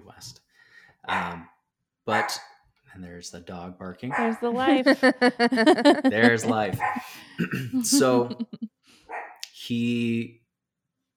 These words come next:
Speaker 1: it, uh, my friends went back to that area, and sure enough, in this area, they, um, they found mushrooms. Uh,
Speaker 2: Yes, they did.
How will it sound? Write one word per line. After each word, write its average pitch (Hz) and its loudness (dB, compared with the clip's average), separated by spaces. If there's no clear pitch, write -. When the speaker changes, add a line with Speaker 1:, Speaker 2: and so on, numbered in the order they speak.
Speaker 1:
it, 120 0
uh, 123 -8
my 110 -6
friends 123 -4
went 117 -4
back 107 -6
to - -8
that 104 -4
area, 98 -6
and 95 -14
sure 117 -8
enough, 151 -10
in 113 -4
this 110 -8
area, 110 -2
they, 98 -8
um, 90 -14
they 90 -16
found 92 -12
mushrooms. - -20
Uh, 85 -20
Speaker 2:
Yes, 233 -4
they 220 -4
did. 165 -12